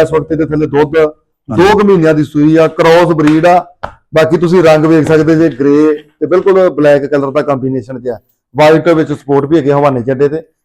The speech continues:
Speaker 1: ਆਹ ਫੇਸ ਕੁਆਲਿਟੀ ਆ, ਉਦਾਂ ਚਾਰੂ ਚੂਰੂ ਪੂਰੀ ਆ ਕਰਮਾਂ ਦੀ, ਖੁੱਲ੍ਹ ਕੇ
Speaker 2: ਬਿਲਕੁਲ।
Speaker 1: ਖਾਂਦੀ ਪੀਂਦੀ ਆ।
Speaker 2: ਹਾਂਜੀ, ਹਾਂਜੀ। ਭਾਵੇਂ ਚਾਰ ਪਾ ਦਿਓ, ਭਾਵੇਂ ਹਰੇ ਪਾ ਦਿਓ।
Speaker 1: ਠੀਕ ਆ ਜੀ।
Speaker 2: ਜੋ ਮਰਜ਼ੀ ਪਾ ਦਿਓ ਸਾਰਾ ਕੁਝ।
Speaker 1: ਠੀਕ ਆ, ਲਓ ਖੋਲ ਕੇ ਦਿਖਾ ਦਈਏ ਇਹਨੂੰ ਤਸੱਲੀ ਨਾਲ। ਚਾਰੇ ਥਣ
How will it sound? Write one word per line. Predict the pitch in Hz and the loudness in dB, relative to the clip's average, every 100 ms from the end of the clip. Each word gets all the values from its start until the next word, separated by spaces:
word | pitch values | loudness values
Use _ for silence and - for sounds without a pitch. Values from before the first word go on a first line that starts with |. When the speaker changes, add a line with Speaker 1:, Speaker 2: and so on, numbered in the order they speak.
| - | -2
Speaker 1:
ਆਹ | 160 | 0
ਫੇਸ | 117 143 135 | 2 0 0
ਕੁਆਲਿਟੀ | 151 151 135 156 | 2 2 2 0
ਆ, | 165 165 - _ _ 185 | 0 -2 -12 _ _ 0
ਉਦਾਂ | 190 233 | 2 2
ਚਾਰੂ | 233 214 214 | 4 4 2
ਚੂਰੂ | 233 240 | 2 2
ਪੂਰੀ | 180 185 185 | 2 2 2
ਆ | |
ਕਰਮਾਂ | 185 160 160 | 2 0 0
ਦੀ, | |
ਖੁੱਲ੍ਹ | 160 180 | 2 2
ਕੇ | - | 2
Speaker 2:
ਬਿਲਕੁਲ। | 214 | 2
Speaker 1:
ਖਾਂਦੀ | 170 160 | 0 -2
ਪੀਂਦੀ | 151 160 156 | -6 -4 -2
ਆ। | |
Speaker 2:
ਹਾਂਜੀ, | 123 | -2
ਹਾਂਜੀ। | 127 110 101 - | -2 -6 -10 -4
ਭਾਵੇਂ | 147 147 | -2 0
ਚਾਰ | 147 143 | 2 2
ਪਾ | 135 147 | 2 2
ਦਿਓ, | 147 | 2
ਭਾਵੇਂ | 143 139 | 2 2
ਹਰੇ | 131 120 | 0 0
ਪਾ | 123 | 0
ਦਿਓ। | 131 127 - _ - | 0 -2 -8 _ -4
Speaker 1:
ਠੀਕ | 156 131 | -2 -2
ਆ | |
ਜੀ। | 117 | -2
Speaker 2:
ਜੋ | 143 | 0
ਮਰਜ਼ੀ | 135 123 139 | 0 0 0
ਪਾ | 131 | 2
ਦਿਓ | 131 127 | 2 0
ਸਾਰਾ | 123 | -2
ਕੁਝ। | 120 120 | -2 -2
Speaker 1:
ਠੀਕ | 165 147 | -2 -2
ਆ, | 135 | 2
ਲਓ | 170 175 | 2 2
ਖੋਲ | 160 185 | 2 2
ਕੇ | 190 | 2
ਦਿਖਾ | 170 151 151 | 0 2 2
ਦਈਏ | 147 | 2
ਇਹਨੂੰ | 180 180 | -2 -2
ਤਸੱਲੀ | 151 165 165 | -2 -2 0
ਨਾਲ। | 185 185 190 - _ - _ - | 2 2 2 -2 _ -20 _ 0
ਚਾਰੇ | 185 220 | 2 4
ਥਣ | 208 220 226 226 | 4 4 4 2